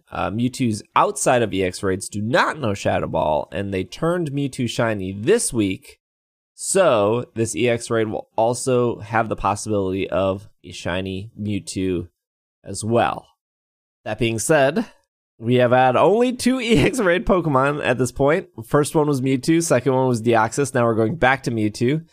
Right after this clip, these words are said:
And you are right, Will, Mewtwo was in raids this whole week. By the time this podcast goes up, Mewtwo will probably be over, with the exception that there was supposed to be a Mewtwo raid hour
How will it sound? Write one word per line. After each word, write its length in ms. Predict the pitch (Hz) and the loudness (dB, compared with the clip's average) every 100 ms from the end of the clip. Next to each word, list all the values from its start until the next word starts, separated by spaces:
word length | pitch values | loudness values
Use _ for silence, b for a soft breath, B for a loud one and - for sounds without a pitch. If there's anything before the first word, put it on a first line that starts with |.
| b _ | b _
And 100 | 110 | -2
you 140 | 117 | 2
are 100 | 127 131 | 4 4
right, 240 | 135 - | 4 4
Will, 240 | 120 117 139 | 4 2 2
Mewtwo 440 | 123 120 139 117 | 0 2 2 4
was 360 | 113 117 127 123 | 4 6 4 2
in 160 | 123 | 2
raids 360 | 117 120 117 107 | 2 2 0 0
this 200 | 117 - | -2 -2
whole 340 | - 131 135 | 0 2 4
week. 380 | 117 110 139 _ | 2 2 -2 _
By 140 | 104 107 | 0 0
the 40 | |
time 220 | - 120 | 0 0
this 120 | 117 | -2
podcast 460 | - 110 104 117 110 | 0 0 2 0 0
goes 200 | 117 110 | 0 2
up, 260 | 104 104 - - | 2 0 -8 -8
Mewtwo 360 | 101 104 117 | -8 -4 -2
will 120 | 107 104 | 0 -2
probably 320 | 107 98 104 | -2 0 0
be 180 | 107 - | -2 0
over, 420 | 101 92 101 104 b b _ - | 0 2 0 -2 b b _ -16
with 140 | 120 | -2
the 100 | 135 | 0
exception 840 | 131 - 202 226 - 151 113 110 104 _ _ | 0 0 0 0 0 0 2 -2 -8 _ _
that 160 | 120 127 | -8 0
there 140 | 131 | 2
was 200 | 127 127 | 2 2
supposed 540 | - 135 - 208 247 - | 2 2 2 2 2 0
to 80 | 190 | 2
be 160 | 156 | 4
a 80 | 143 | 4
Mewtwo 500 | 127 139 143 - 135 | 2 0 -2 0 2
raid 220 | 127 127 | 4 4
hour 560 | 117 107 107 101 101 101 | 4 4 4 2 0 -2